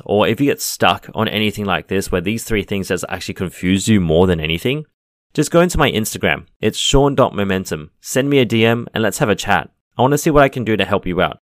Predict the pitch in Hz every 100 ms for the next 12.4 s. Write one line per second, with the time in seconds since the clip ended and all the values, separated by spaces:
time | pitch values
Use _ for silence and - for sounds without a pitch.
0 | _ 113 135 156 147 98 101 110 - 110
1 | 104 - _ 92 - 120 120 98 85 90
2 | 92 101 - 101 98 90 85 95 87 -
3 | - 87 85 113 139 - _ _ - 107
4 | 110 98 - 104 - 110 90 - 50 -
5 | _ _ - 104 - 143 117 113 98 98
6 | 92 _ _ _ - 98 104 92 95 101
7 | 104 - 92 90 87 - _ _ _ 90
8 | 85 104 - 104 104 92 - 92 85 82
9 | - _ _ - 95 - 110 104 104 107
10 | - - 101 92 90 90 - 95 - 87
11 | 87 80 82 - - 85 82 82 78 82
12 | 76 73 -